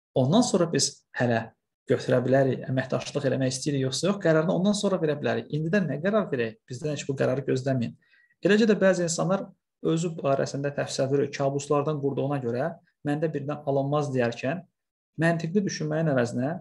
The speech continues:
bəzən kabusların üstünə gedərkən hazırlıqsız gedirlər. Heç bir peşə sahib olmayıb, bir işə düzəlmək istəyir. Onu işə götürmürlər. Kabuslarla üzləşdi. Kabusların,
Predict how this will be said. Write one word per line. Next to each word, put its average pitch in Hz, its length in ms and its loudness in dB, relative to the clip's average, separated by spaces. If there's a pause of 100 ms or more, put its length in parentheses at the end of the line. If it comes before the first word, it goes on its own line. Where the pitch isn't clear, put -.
(500)
bəzən 185 320 2
kabusların 165 540 2
üstünə 165 240 -2
gedərkən 156 420 0
hazırlıqsız 156 540 -2
gedirlər. 120 480 -6
Heç 208 180 0
bir 165 120 -8
peşə 160 260 2
sahib 160 260 4
olmayıb, 180 280 2
bir 151 180 2
işə 143 160 0
düzəlmək 127 340 0
istəyir. - 320 -10
Onu 214 160 2
işə 190 160 2
götürmürlər. 143 560 2 (320)
Kabuslarla 160 640 4
üzləşdi. 131 540 -2 (400)
Kabusların, 156 640 0